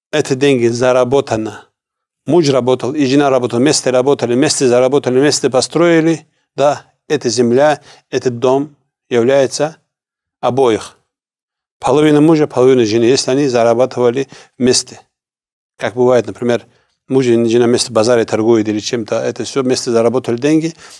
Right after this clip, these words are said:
и обоих она. Тогда должны его дел-, делить пополам. А если это муж только зарабатывал,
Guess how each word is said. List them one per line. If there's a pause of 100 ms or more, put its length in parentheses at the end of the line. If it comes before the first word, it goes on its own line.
(140)
и
обоих
она.
Тогда
должны
его
дел-,
делить
пополам. (1000)
А
если
это
муж
только
зарабатывал,